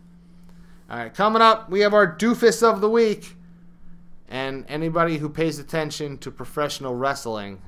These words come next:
as I do, you'll know exactly who I'm going with. We'll be right back.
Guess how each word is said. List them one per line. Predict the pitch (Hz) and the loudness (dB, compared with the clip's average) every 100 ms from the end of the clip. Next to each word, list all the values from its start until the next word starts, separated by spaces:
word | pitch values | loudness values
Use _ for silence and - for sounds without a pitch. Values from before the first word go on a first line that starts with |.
| - | -12
as | 110 107 | -12 -8
I | 120 117 | -6 -6
do, | 101 98 92 - - - - - | -8 -12 -14 -18 -20 -20 -20 -14
you'll | 127 | -10
know | 113 | -10
exactly | 95 113 104 107 | -10 -10 -10 -12
who | 101 | -12
I'm | 107 104 | -10 -12
going | 92 90 | -14 -16
with. | 87 82 - - - - - | -18 -20 -20 -20 -20 -20 -8
We'll | 165 | -4
be | 170 | 4
right | 214 214 | 8 8
back. | 247 240 165 | 8 8 6